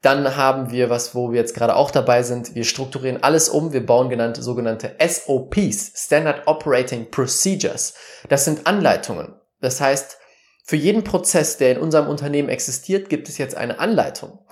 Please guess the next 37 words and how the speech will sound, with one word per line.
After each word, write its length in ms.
Eine 220
Anleitung, 600
dass, 260
wenn 140
ich 120
einen 120
neuen 180
Mitarbeiter 540
habe 240
oder 120
mal 160
jemand 260
ausfällt 500
oder 240
ganz 280
andere 260
Sachen 400
eintreten, 600
ich 160
nicht 240
abhängig 480
bin 220
von 240
dem 260
Kopf, 280
von 180
dem 180
Wissen 280
von 160
einer 260
Person. 500
Die 80
meisten 320
Unternehmen 400
sind 200
so 160
aufgebaut, 680